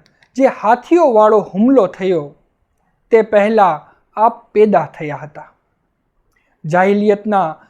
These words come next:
દોરમાં આપનું નામ અકીસ હતું અને ઝમઝમના કૂવાની જગ્યા આપના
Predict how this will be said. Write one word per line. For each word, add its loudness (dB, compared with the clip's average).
દોરમાં 2
આપનું -6
નામ -2
અકીસ -2
હતું -16
અને 0
ઝમઝમના 0
કૂવાની -6
જગ્યા -2
આપના -4